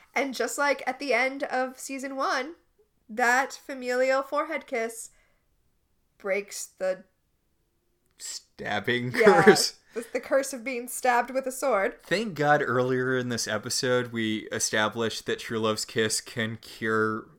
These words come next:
Speaker 2: smooshing and other <laughs> physical wounds.
Speaker 1: Yeah, yeah. So Emma wakes up. So Emma wakes up. Everyone's happy. They all group hug.
Speaker 2: It is kind of nice to see Henry use true love's kiss. I don't think we've seen him use it before.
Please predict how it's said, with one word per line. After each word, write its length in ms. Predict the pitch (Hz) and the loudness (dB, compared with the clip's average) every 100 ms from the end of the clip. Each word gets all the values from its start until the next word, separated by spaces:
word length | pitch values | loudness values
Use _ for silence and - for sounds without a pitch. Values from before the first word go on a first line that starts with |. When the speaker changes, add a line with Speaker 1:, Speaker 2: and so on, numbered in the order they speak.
| _ | _
Speaker 2:
smooshing 840 | - - - 113 117 - 127 123 107 | -8 -6 -2 -2 0 0 0 0 -4
and 120 | 104 | -2
other 320 | 104 107 120 | 0 0 0
<laughs> 20 | |
physical 560 | - 127 127 120 135 127 | 2 0 0 0 0 2
wounds. 580 | 135 208 170 156 - - _ - - - - - - - - | 2 4 4 2 -2 -6 _ -20 -20 -20 -20 -20 -20 -20 -12
Speaker 1:
Yeah, 440 | 302 254 240 233 233 _ - | -4 2 2 2 -4 _ -6
yeah. 320 | 214 185 196 202 - | 0 2 2 -2 2
So 280 | 330 320 285 | 8 8 8
Emma 220 | 302 381 392 | 4 2 2
wakes 280 | 370 349 285 | 0 -2 -2
up. 240 | 226 - | -2 -2
So 240 | 262 233 - | -4 -4 -4
Emma 180 | 240 269 | -2 0
wakes 300 | 277 262 - | 0 0 2
up. 260 | 247 254 - - - 214 | 2 2 -4 -20 -6 -4
Everyone's 380 | 240 262 277 | 0 -2 -2
happy. 340 | 269 254 254 269 | 0 0 0 0
They 120 | 226 | 4
all 140 | 226 | 4
group 300 | 269 262 262 | 2 -2 -6
hug. 420 | - 254 214 214 - - - | -2 0 0 -2 -6 -16 -12
Speaker 2:
It 100 | 202 | -10
is 160 | 277 | -10
kind 200 | - 208 | -8 -6
of 100 | 147 | -4
nice 240 | 127 117 - | -4 -6 -6
to 100 | 120 | -6
see 200 | 113 107 | -6 -8
Henry 340 | 104 107 104 | -8 -8 -8
use 260 | 104 - - | -8 -10 -12
true 160 | - | -12
love's 240 | 113 117 - | -10 -10 -10
kiss. 300 | - - - | -10 -12 -10
I 40 | |
don't 160 | 120 185 | -12 -12
think 140 | 202 | -12
we've 160 | 190 160 | -12 -10
seen 180 | 147 127 | -8 -8
him 120 | 113 | -8
use 180 | 110 - | -8 -10
it 120 | - | -14
before. 420 | - - - | -20 -12 -8